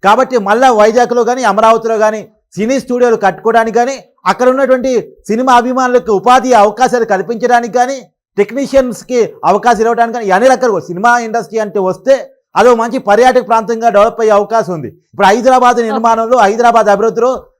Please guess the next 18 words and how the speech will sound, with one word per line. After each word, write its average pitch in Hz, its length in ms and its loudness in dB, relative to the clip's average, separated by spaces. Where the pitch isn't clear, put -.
ఆ, 190 140 4
రామానాయుడు 233 520 2
స్టూడియోస్ 226 360 -4
కానీ, 233 320 -4
తర్వాత 208 260 0
రామోజీ 220 440 0
ఫిల్మ్ 220 300 -2
సిటీ 220 240 -6
కానీ, 214 360 -2
తర్వాత 202 260 2
అల్లు 214 260 2
స్టూడియోస్ 226 340 0
కానీ 247 160 -4
ఇవన్నీ 262 360 0
కూడా 262 160 2
ప్రముఖ 226 280 -2
పాత్ర 233 300 0
వహించినవే. 220 600 -2